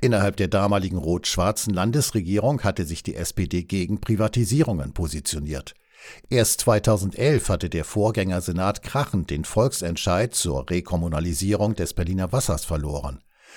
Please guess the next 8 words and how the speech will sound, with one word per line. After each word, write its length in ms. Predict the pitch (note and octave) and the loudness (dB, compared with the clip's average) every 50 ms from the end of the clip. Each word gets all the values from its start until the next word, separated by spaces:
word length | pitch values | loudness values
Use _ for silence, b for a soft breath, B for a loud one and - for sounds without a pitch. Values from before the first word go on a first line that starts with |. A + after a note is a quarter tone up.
| B B | B B
Siebenundneunzig 800 | B E2+ E2+ C3+ F#3 F#3+ F#3+ E3+ C3+ B2+ C3 D3 - - B2 - - | B 0 4 4 4 6 6 6 6 4 4 2 0 0 -2 -2 -2
Prozent 480 | - G2+ - - - D3 D3 G#2+ - | -2 -2 -2 0 2 2 2 2 0
stimmten 420 | - - - F#2+ E2 - - D#2+ D#2+ | -2 0 0 0 0 0 -4 -4 -4
für 260 | - - D3+ E3+ D3+ | -2 2 4 4 4
die 220 | G#2 F#2+ E2+ - | 4 2 -2 0
Offenlegung 640 | - A2+ - - A2 E2 E2 F#2 F#2+ F2 A#2 A#2+ A2+ | 0 0 0 0 -2 0 0 0 0 2 0 0 0
der 180 | - G#2 F#2 - | 2 0 -2 0
Ö-P-P-Geheimverträge. 1400 | G2 F#2 - - F2+ - - G#2 F2+ D2 D2+ C#2 C#2 - C#3 B2 - - D#2 - - - E2 D2 C#2+ - - - | 0 -2 0 0 0 2 2 2 2 2 0 0 0 0 -2 -2 -2 -2 -4 -2 -2 -4 -4 -4 -4 -4 -6 -10